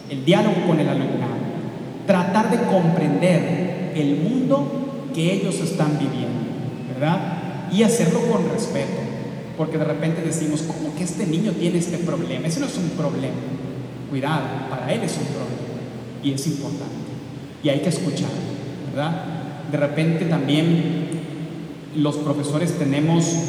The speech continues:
como muchas tareas pendientes, ¿no? Tenemos tantos temas por, por decir a los estudiantes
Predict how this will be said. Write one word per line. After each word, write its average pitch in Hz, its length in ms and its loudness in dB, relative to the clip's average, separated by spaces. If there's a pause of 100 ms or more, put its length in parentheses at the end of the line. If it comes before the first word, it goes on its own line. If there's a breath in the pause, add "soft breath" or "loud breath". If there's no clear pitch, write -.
(920)
como 165 160 2
muchas 220 480 2
tareas 185 320 2
pendientes, 143 800 2
¿no? 147 100 -2
Tenemos 165 380 2 (180)
tantos 226 540 0
temas 208 360 2 (160)
por, 156 120 2 (340)
por 160 160 0
decir 208 420 2
a - 60 2
los 165 160 0
estudiantes 214 840 0